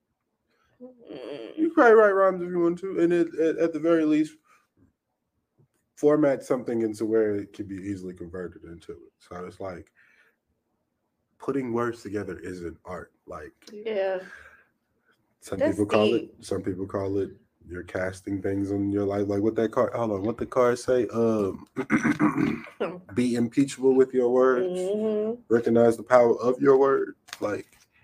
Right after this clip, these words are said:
Speaker 2: you gotta recognize the power of it, being able to put those words together and paint a picture for somebody. Like,
Speaker 1: Yeah.
Speaker 2: our favorite artists, that's why we love them.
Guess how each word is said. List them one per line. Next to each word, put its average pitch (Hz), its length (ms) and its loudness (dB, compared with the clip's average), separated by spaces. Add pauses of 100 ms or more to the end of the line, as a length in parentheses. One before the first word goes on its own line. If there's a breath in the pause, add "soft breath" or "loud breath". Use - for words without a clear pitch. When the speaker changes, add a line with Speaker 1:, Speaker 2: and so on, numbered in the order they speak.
Speaker 2:
you - 80 -16
gotta 127 200 4
recognize 117 460 6
the 107 60 -8
power 110 300 4
of 101 200 -4
it, 101 340 -6
being 107 280 2
able 104 220 2
to 92 80 -8
put 113 360 -2
those 95 240 -6
words 98 260 -8
together 90 340 -12 (160)
and 87 160 -20
paint 101 260 -6
a 92 80 -18
picture 101 280 -8
for 87 160 -20
somebody. 82 420 -18 (100)
Like, 82 220 -20 (420 loud breath)
Speaker 1:
Yeah. 170 60 -8 (1040 loud breath)
Speaker 2:
our 101 120 -6
favorite 98 360 -2
artists, 101 320 -2
that's 90 220 -6
why 85 100 -4
we 82 140 -10
love 98 260 -10
them. - 180 -18